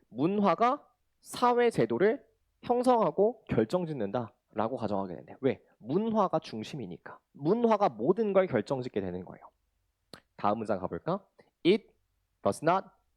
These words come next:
assume that. 이것은 that 이하를 가정하진 않습니다. 자, 요 표현 밑줄 쳐봐.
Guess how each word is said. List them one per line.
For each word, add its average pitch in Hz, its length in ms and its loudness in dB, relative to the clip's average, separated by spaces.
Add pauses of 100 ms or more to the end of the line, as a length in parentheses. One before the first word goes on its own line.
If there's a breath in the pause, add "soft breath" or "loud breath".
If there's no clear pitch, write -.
(140)
assume - 260 -12
that. 87 180 -12 (140)
이것은 120 340 0
that 123 220 -2
이하를 131 400 -2 (160)
가정하진 101 640 -6 (220)
않습니다. 87 600 -14
자, 85 80 -6
요 95 80 0
표현 104 220 -2
밑줄 92 200 -6
쳐봐. 165 360 -4